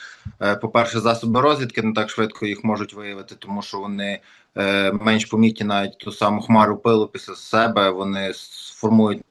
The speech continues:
набагато менше, їх не так, е, швидко з-, виявити.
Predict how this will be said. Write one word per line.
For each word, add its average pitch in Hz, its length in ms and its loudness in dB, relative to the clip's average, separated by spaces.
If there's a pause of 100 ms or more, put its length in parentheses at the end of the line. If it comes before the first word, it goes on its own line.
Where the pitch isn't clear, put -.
(120)
набагато 101 440 0
менше, 92 420 -4
їх 90 260 -8
не 101 100 -4
так, - 440 -4
е, 87 360 -4
швидко 90 420 -10
з-, 90 400 -12
виявити. 92 460 -6